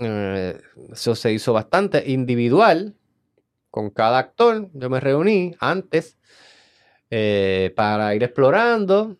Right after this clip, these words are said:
y le daba referencias, ideas, fotos también, otras películas, eh, y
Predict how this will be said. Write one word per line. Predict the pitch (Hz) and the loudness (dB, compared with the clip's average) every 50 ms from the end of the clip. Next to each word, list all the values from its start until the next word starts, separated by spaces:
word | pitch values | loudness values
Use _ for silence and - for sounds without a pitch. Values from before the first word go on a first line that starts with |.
| _ - | _ 0
y | 151 151 190 208 214 214 214 - - _ _ _ _ _ _ _ _ _ | 2 2 2 2 0 -2 -4 -6 -12 _ _ _ _ _ _ _ _ _
le | 143 131 131 131 127 123 120 120 117 117 113 113 107 | -4 -2 0 2 4 4 4 4 4 4 2 0 0
daba | 110 117 120 127 127 | 0 2 2 2 2
referencias, | 135 117 - 113 110 135 190 208 202 190 180 - 170 165 156 156 156 156 156 151 151 151 143 | 2 0 0 0 2 4 4 4 4 2 0 2 4 4 4 4 2 2 2 0 0 0 -2
ideas, | 131 113 110 120 156 180 185 175 170 165 156 151 151 151 147 147 - | -2 0 2 4 4 4 6 6 6 6 6 4 4 4 4 2 0
fotos | - 123 135 165 180 175 160 - 135 135 135 135 135 135 135 131 - | 0 0 2 2 0 0 -2 -2 -4 -4 -2 -2 -2 -2 -4 -6 -8
también, | - 117 110 110 120 143 156 156 156 151 147 139 135 127 120 - 135 - _ _ - - - _ _ _ _ | -10 -10 -10 -6 -2 -2 0 0 0 -2 -4 -4 -4 -6 -8 -10 -14 -16 _ _ -20 -20 -20 _ _ _ _
otras | - 120 120 123 123 - | -4 -2 0 -2 -2 -2
películas, | _ 120 113 139 175 190 175 - - 135 135 131 135 135 135 139 139 135 _ _ _ _ _ _ _ _ _ _ _ _ _ | _ -2 0 2 2 0 0 0 0 2 2 4 4 2 0 -2 -6 -10 _ _ _ _ _ _ _ _ _ _ _ _ _
eh, | - 110 101 95 92 92 92 80 - - | -6 -2 -2 -2 -2 -4 -8 -12 -12 -4
y | - 147 139 135 135 131 131 131 131 127 127 123 127 123 123 123 123 123 123 117 - - | 0 0 2 2 2 2 2 2 2 2 2 2 0 0 0 0 0 -2 -2 -4 -6 -8